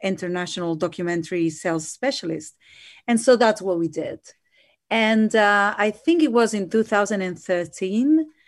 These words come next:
that Blackfish came along, and that was really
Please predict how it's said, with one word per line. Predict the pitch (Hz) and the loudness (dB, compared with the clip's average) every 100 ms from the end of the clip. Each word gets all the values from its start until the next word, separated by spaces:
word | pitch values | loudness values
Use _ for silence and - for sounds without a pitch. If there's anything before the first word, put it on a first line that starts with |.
| _ _ _ - | _ _ _ -10
that | 180 202 196 190 - | -2 2 2 -2 -8
Blackfish | 170 233 226 226 208 190 - | -2 2 2 0 -2 -2 -2
came | 196 180 | -4 -4
along, | 170 165 165 165 165 165 _ _ _ 214 | -2 -2 -2 -2 -6 -12 _ _ _ 2
and | 214 | 4
that | 214 208 | 4 4
was | 220 208 | 4 2
really | 185 196 185 175 165 | 0 0 2 0 -2